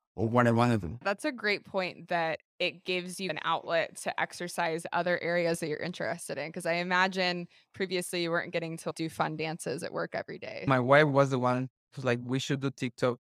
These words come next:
Speaker 1: We should have fun with the practice." Sharing that through TikTok has been amazing. We have collaborated with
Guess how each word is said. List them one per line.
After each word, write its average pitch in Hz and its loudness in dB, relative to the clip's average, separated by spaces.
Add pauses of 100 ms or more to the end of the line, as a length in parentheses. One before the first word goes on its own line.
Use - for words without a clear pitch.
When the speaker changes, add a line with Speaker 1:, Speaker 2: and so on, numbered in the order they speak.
(120)
Speaker 1:
We 113 2
should 123 -4
have 120 0
fun 120 4
with 117 4
the 110 2
practice." 113 2
Sharing 160 6
that 135 8 (160)
through 113 2
TikTok 143 0
has 120 0
been 120 4 (500)
amazing. 107 2 (440)
We 143 4
have 160 6
collaborated 131 4
with 123 -2